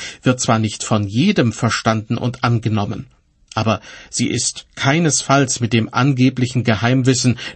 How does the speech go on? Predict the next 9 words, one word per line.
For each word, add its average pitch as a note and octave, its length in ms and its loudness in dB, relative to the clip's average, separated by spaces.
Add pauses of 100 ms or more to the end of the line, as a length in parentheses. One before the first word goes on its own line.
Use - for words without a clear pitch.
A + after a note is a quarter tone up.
der B2+ 120 4
sogenannten A2+ 600 0
Gnostiker A#2+ 580 0
vergleichbar. G#2 720 -4 (960)
Und A#2+ 200 0
häufig D3+ 380 2
öffnet - 300 -2
Gott - 320 0
ausgerechnet D#3 800 -2